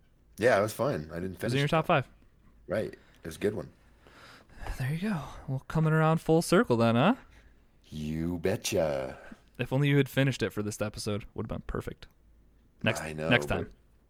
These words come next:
Speaker 1: I, you know, I, I really, I tried to, but I think I still have a couple hours
Speaker 2: I have
Speaker 1: left,
Speaker 2: more than you
Speaker 1: and
Speaker 2: thought, yeah.
Speaker 1: Yeah, and I have, I had a bunch of stuff going on today, unfortunately, so.
Speaker 2: Heard that. Um, is that really anything else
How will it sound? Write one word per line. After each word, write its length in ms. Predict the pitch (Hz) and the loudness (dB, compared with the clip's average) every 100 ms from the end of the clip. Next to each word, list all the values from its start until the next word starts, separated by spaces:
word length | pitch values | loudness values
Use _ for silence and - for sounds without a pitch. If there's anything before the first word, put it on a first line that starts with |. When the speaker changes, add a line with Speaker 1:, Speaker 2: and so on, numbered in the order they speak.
| _ - | _ -4
Speaker 1:
I, 160 | 95 95 | -4 -2
you 120 | 92 | -2
know, 120 | 90 | 0
I, 120 | 80 87 | 2 4
I 80 | 82 | 2
really, 500 | 85 90 87 78 78 - | 2 2 0 -2 -6 -10
I 100 | 80 | -10
tried 400 | 78 - 71 80 | -8 -4 -2 -2
to, 320 | - 101 98 98 - - | -2 0 0 -2 -14 -10
but 320 | 78 73 - - | -4 -2 -4 -8
I 100 | 76 | -10
think 220 | - 82 | -8 -6
I 80 | 76 | -6
still 240 | - 73 | -6 -6
have 200 | 71 73 | -2 -2
a 40 | 65 | -2
couple 260 | - 69 69 | -8 0 2
hours 260 | 69 78 | 2 2
Speaker 2:
I 40 | 135 | 2
have 160 | 127 | 4
Speaker 1:
left, 80 | - | 4
Speaker 2:
more 160 | 117 117 | 4 2
than 140 | 113 | 2
you 60 | 110 | 2
Speaker 1:
and 60 | |
Speaker 2:
thought, 300 | 110 107 - | 0 0 -2
yeah. 240 | 98 82 98 - | -4 -8 -8 -6
Speaker 1:
Yeah, 380 | 87 76 58 60 - | 0 0 0 -4 -6
and 100 | 76 | -4
I 100 | 85 | 0
have, 440 | 90 76 - - - _ _ | 2 0 -4 -16 -20 _ _
I 80 | 82 | -6
had 120 | 85 | -4
a 40 | 80 | -4
bunch 180 | 78 76 | -6 -8
of 60 | |
stuff 240 | - 76 71 | -6 -4 -4
going 240 | 71 71 | -8 -8
on 140 | 67 67 | -8 -10
today, 280 | 65 67 67 | -8 -6 -6
unfortunately, 680 | 65 67 64 - 58 65 69 | -8 -12 -12 -12 -14 -14 -14
so. 300 | - - 64 - _ - - | -14 -12 -12 -14 _ -18 -10
Speaker 2:
Heard 180 | 127 117 | -8 -4
that. 320 | 123 131 120 - _ _ - _ _ _ _ | 0 0 -2 -6 _ _ -20 _ _ _ _
Um, 500 | 113 117 120 117 110 - - | -6 -2 0 -2 -4 -8 -6
is 120 | 131 | 0
that 140 | 139 147 | 2 4
really 400 | 156 160 156 147 - - - - _ _ | 4 2 0 -2 -10 -20 -20 -20 _ _
anything 280 | 123 127 131 | 0 0 2
else 280 | 127 - | 0 -2